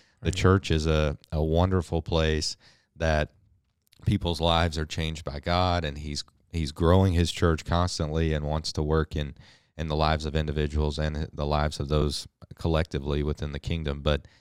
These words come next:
Speaker 1: yeah, that kind of stuff, I think we have to remove those walls. What are your all, what are your thoughts about removing
Speaker 2: <clears throat>
Speaker 1: walls?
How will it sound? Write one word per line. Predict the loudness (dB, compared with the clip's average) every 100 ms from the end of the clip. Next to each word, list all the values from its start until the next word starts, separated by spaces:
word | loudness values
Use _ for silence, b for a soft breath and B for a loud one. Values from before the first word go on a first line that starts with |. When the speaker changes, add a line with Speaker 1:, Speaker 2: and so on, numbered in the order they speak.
| b b 0
Speaker 1:
yeah, | 2
that | 2 0
kind | -2
of | -2
stuff, | -4 -4
I | -4
think | -4
we | -2
have | -2 -2
to | -6
remove | -6 -6 -4
those | -4 -2
walls. | 0 2 2
What | 0
are | 2
your | 4
all, | 2 2 0
what | 4 6
are |
your | 6 4
thoughts | 2 0 -2
about | -2 -2 -4
removing | -6 -6 -6 -6 -8
Speaker 2:
<clears throat> | -4
Speaker 1:
walls? | 0 2 2 -2 -8